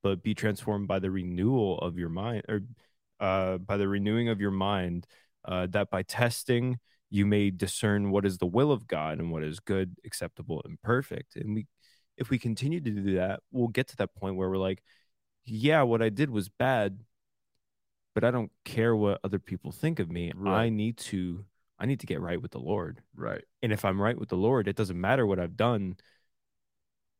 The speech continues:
Speaker 1: because I've been washed clean. And that's, that's
Speaker 2: Yeah.
Speaker 1: not the,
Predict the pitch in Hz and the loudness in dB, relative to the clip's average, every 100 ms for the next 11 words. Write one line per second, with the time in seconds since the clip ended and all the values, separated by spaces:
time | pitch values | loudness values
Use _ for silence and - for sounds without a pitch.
0 | _ - 120 - 101 92 - - _ _ | _ -2 0 4 2 2 -4 -14 _ _
1 | _ - 113 110 98 95 87 - - 127 | _ 2 2 4 0 0 -4 -4 -2 -2
2 | 92 107 113 - - 117 110 123 113 110 | 0 0 0 -2 -4 -2 0 -2 0 0
3 | 101 | 0